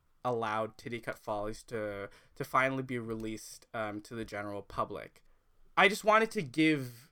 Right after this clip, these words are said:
all this background <laughs> information and context, um, because I think it's i-, important to,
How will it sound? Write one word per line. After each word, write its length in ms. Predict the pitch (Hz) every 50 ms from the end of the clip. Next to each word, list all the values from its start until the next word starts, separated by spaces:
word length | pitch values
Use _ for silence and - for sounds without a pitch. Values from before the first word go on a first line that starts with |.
| _ _ -
all 200 | 139 151 147 143
this 260 | 135 151 135 - -
background 680 | 131 - - 120 120 127 - - 131 123 123 123 113 -
<laughs> 40 | -
information 1040 | 185 226 175 - - 160 147 131 131 127 123 120 - - 143 127 120 120 117 120 113
and 260 | 110 - 123 123 117
context, 840 | - - - 135 117 117 120 110 - - 113 110 - - - - - _ _ _ - - - - - -
um, 420 | 131 123 117 117 120 117 113 113 - - - - - - - -
because 1000 | - 147 135 - - - - - 170 147 139 139 139 135 135 127 123 127 - - _
I 140 | - 147 151
think 300 | 151 156 165 147 151 - -
it's 200 | 151 139 - - _ -
i-, 40 | - - -
important 760 | 151 147 135 127 - - - - 160 143 139 131 131 123 - _ _ -
to, 520 | - - 143 120 117 110 107 107 107 107